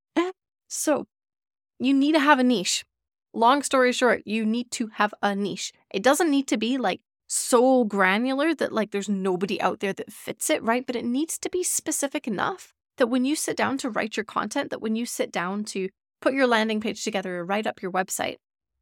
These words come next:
you can picture in your mind the person that is reading it. All right?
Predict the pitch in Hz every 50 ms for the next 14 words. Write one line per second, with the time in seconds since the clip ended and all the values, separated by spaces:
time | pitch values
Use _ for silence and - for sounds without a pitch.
0 | _ _ _ _ - 233 285 311 - - - - 294 - - - - 330 - -
1 | - - - - 330 294 - - 254 269 277 269 262 254 247 226 208 185 175 170
2 | 180 220 359 415 403 - 403 - - 254 - - - - 220 233 - - - 180
3 | 175 185 190 196 - _ _ _ _ _ - 214 214 220 208 190 180 185 190 202
4 | 202 - - - - - _ - - - - _ _ _ _ _ _ _ _ _
5 | _ _ _ _ _ _ _ _ _ _ _ _ - 196 190 180 196 220 262